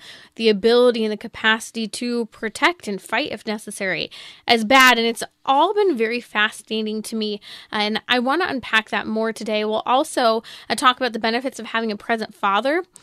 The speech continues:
and mother and the joy specifically of fatherhood. And shout out if you are listening in Detroit. We just launched five new radio stations in Detroit. You can listen at Relevant Radio, um, to ten thirty A M there in Detroit, along with four other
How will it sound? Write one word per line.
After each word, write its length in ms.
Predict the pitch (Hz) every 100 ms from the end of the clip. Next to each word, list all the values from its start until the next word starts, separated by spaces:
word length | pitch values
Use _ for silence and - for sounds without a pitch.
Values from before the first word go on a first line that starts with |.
| - -
and 120 | 233
mother 220 | 226 240
and 220 | - 240
the 40 | 220
joy 340 | 196 240 311
specifically 760 | - 302 247 226 - 220 214 -
of 260 | 208 208 - -
fatherhood. 580 | - 220 220 226 220
And 160 | 214 226
shout 440 | - - 262 330
out 180 | 339 349
if 140 | 349 294
you 100 | 311
are 80 |
listening 480 | 302 277 320 339 330
in 160 | - 262
Detroit. 420 | 240 - 269 247
We 80 | 254
just 220 | 254 -
launched 300 | 269 254 -
five 340 | - 247 240
new 160 | 277 294
radio 260 | 226 214 233
stations 440 | - 226 233 220
in 160 | - 214
Detroit. 500 | 214 - 269 269 - - - -
You 100 | 240
can 200 | 254 247
listen 360 | 269 - 277
at 200 | - 220
Relevant 400 | 220 226 254 262
Radio, 640 | 240 240 262 254 247 311 349 - - -
um, 260 | 220 214 214
to 360 | - 247 226 -
ten 320 | - 269 285
thirty 400 | 294 269 254 226 -
A 280 | 233 247 220
M 320 | 214 294 370 - _
there 260 | 226 233 233
in 100 | 240
Detroit, 520 | 233 - - 254 330
along 220 | 240 220
with 100 | 220
four 320 | - 247 262 233
other 220 | 233